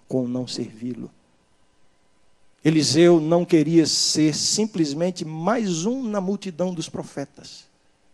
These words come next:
Elias dizia: "Fica aqui, a escola dos profetas." Virtualmente, Eliseu, Eliseu respondia: "Não, não. Eu não quero ser comum,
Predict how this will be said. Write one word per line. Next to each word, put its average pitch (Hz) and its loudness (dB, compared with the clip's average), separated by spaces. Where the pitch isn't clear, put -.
Elias 208 8
dizia: 226 2
"Fica 320 6
aqui, 294 6
a - -2
escola 285 6
dos 262 2
profetas." 262 2
Virtualmente, 170 0
Eliseu, 156 -2
Eliseu 147 -2
respondia: 131 -6
"Não, 120 -8
não. 107 -14
Eu 147 2
não 139 0
quero 131 -2
ser 123 -4
comum, 120 -8